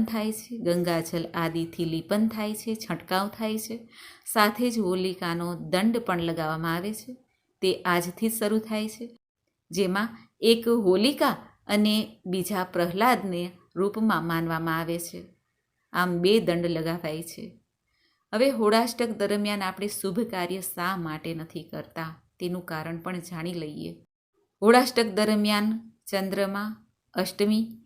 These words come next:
નવમીએ સૂર્ય, દસમીએ શનિ,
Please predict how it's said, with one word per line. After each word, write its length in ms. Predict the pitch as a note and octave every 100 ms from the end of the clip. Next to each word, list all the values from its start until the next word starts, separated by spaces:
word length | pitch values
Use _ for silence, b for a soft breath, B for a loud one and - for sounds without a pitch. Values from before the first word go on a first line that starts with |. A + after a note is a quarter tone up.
| _ _ _
નવમીએ 680 | F#3 G#3+ G#3+ G#3+ G3+ F#3 E3+
સૂર્ય, 480 | E3+ G#3+ G#3+ G#3+ A3+ - - -
દસમીએ 720 | G3 G3+ G3+ F3+ E3+ E3 E3+
શનિ, 540 | G#3 G#3 G#3+ A3+